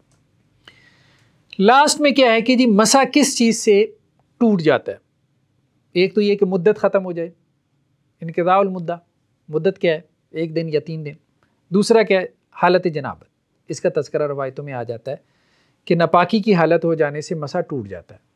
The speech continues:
फिर उसको गुस्ल करना है। और तीसरा क्या है? मोज़े उतारने से,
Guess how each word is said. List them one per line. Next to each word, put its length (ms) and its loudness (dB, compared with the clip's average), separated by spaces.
फिर 100 -2
उसको 280 -2
गुस्ल 260 -4
करना 280 -14
है। 80 -20
और 120 4
तीसरा 360 4
क्या 160 2
है? 80 2
मोज़े 520 2
उतारने 520 4
से, 200 -16